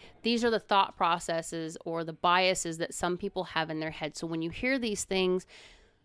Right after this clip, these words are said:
there's a why. You need to know why your spouse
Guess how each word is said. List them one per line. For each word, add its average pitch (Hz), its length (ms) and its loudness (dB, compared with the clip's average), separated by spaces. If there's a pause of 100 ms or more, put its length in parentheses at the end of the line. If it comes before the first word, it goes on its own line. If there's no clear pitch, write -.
(1120)
there's 214 200 6
a 220 60 6
why. 175 600 0 (840)
You 196 200 6
need 220 300 6
to 240 80 0
know 196 280 6
why 170 880 8
your 175 400 2
spouse 165 680 2